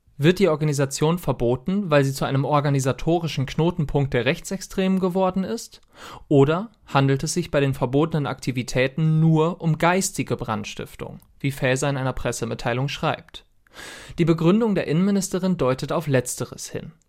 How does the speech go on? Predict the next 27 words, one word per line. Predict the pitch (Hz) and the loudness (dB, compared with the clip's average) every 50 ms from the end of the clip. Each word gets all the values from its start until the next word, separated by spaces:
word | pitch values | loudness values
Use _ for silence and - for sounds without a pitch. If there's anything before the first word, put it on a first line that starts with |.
| _ _ _ _ _ _ - | _ _ _ _ _ _ -2
In | - 139 135 | 0 2 4
Deutschland | 139 131 135 135 - - - 113 98 - - - - | 4 4 4 2 0 -6 -10 -10 -12 -14 -16 -18 -4
sollte | - - 139 139 143 151 | 0 2 2 4 4 2
jedoch | 139 143 151 143 - - | 2 2 2 0 2 2
nicht | 160 180 202 196 - - - - | 2 2 2 0 -4 -12 -8 -4
die | 180 165 | -2 0
Regierung | 170 165 147 160 160 185 170 165 135 120 | 0 0 0 2 2 2 2 2 0 0
entscheiden, | 107 117 113 - - 117 117 120 135 151 143 - - - 147 - | -2 -4 -4 -4 -2 0 0 0 0 -2 -6 -8 -12 -16 -8 0
welche | - 135 143 165 165 - 147 127 | 2 4 4 4 2 0 -2 -2
Gedanken | 131 123 127 123 139 156 160 160 143 139 | -2 -2 -2 -2 -2 -2 -4 -4 -4 -2
zu | - - 185 180 | 0 2 2 2
gefährlich | 165 156 165 - 147 147 165 165 156 139 - | 2 2 2 2 2 2 4 2 2 0 -2
sind, | - 147 147 139 143 | -2 -2 -2 -2 -2
um | 151 147 | -2 0
gedruckt | 135 143 139 143 175 180 180 - | 0 0 2 2 2 0 0 -4
zu | - - 131 117 | -6 -6 -4 -4
werden. | 120 113 98 - - - - _ _ _ _ _ _ _ _ - - - - - - - | -4 -4 -6 -8 -12 -16 -18 _ _ _ _ _ _ _ _ -20 -20 -20 -18 -18 -6 -2
Dass | - 151 - | -2 0 2
der | - 156 143 | 2 2 2
finanziell | - 170 170 160 156 160 - - 160 180 180 | 2 2 2 2 0 0 0 2 2 2 2
gut | 180 - 208 226 196 - | 0 0 -2 -2 -2 0
ausgestattete | - 170 185 175 - - 147 - - 156 - 156 143 - 165 - - | 0 0 0 0 -2 -4 -4 -2 -2 -2 -2 -4 -4 -6 -6 -4 -2
Elsässer | 131 127 127 120 123 117 123 - - - - - | 0 0 0 0 -2 -2 -4 -4 -6 -8 -10 -8
vor | - - 135 127 | -2 0 0 0
Gericht | 127 139 147 165 160 160 - | 2 2 2 0 0 -2 -4
ziehen | - 170 160 156 139 | -2 0 0 0 2
wird, | 147 156 156 - | 2 0 0 -2